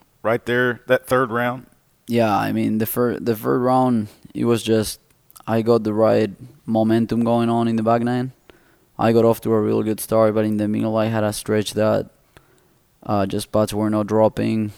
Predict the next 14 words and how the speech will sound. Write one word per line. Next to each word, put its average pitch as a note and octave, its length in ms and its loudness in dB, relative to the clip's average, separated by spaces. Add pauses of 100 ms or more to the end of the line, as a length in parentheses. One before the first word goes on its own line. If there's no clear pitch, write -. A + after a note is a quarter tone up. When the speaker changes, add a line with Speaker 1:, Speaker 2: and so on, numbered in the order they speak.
Speaker 2:
I - 140 -10
was G#2 180 -4
not G#2+ 120 0
making G#2+ 360 -2
birdies. G#2 640 -2 (180)
Um, F#2+ 560 -4 (720)
I G#2+ 100 -2
made A2 220 2
a A2 100 4
really A2+ 360 4
good A2 200 -2
par A2+ 200 4
on A2+ 100 0
ten A#2 380 -2